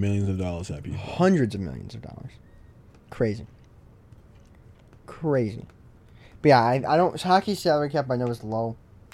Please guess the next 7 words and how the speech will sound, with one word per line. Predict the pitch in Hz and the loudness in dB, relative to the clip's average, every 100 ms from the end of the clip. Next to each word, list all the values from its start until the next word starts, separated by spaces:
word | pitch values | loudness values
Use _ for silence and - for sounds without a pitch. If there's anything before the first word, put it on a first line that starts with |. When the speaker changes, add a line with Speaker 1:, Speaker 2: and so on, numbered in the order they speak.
| - - - - | -20 -20 -20 -16
Speaker 2:
Um, | - 117 113 107 98 95 117 - - - - - - - - - - - - | -4 0 0 0 -4 -8 -14 -18 -20 -20 -20 -20 -20 -20 -20 -20 -20 -20 -10
it's | - | 0
like | 143 139 | 0 2
the, | 139 | 2
the | 123 131 - | 2 0 2
average | 147 160 165 175 160 - | 6 6 6 2 2 -8
contract | 160 147 156 - 160 156 | 2 4 4 6 6 6